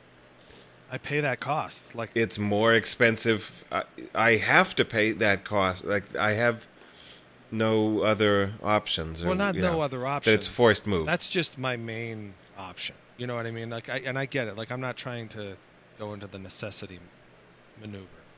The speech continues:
Speaker 1: Just saying that's like, well, out of all the things that you're gonna do in your day, are you gonna, like, what are you gonna spend your time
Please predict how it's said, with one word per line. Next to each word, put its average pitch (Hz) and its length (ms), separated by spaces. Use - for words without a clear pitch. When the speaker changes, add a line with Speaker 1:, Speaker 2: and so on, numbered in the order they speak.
Speaker 1:
Just 185 200
saying 170 260
that's 131 300
like, 131 320
well, 165 120
out 175 160
of 160 80
all 185 180
the 165 100
things 185 320
that - 160
you're 151 100
gonna 143 220
do 151 260
in 123 100
your 113 120
day, 107 300
are 120 140
you 135 160
gonna, 139 260
like, 123 220
what 147 140
are 156 40
you 156 120
gonna 139 200
spend 147 520
your 117 160
time 117 640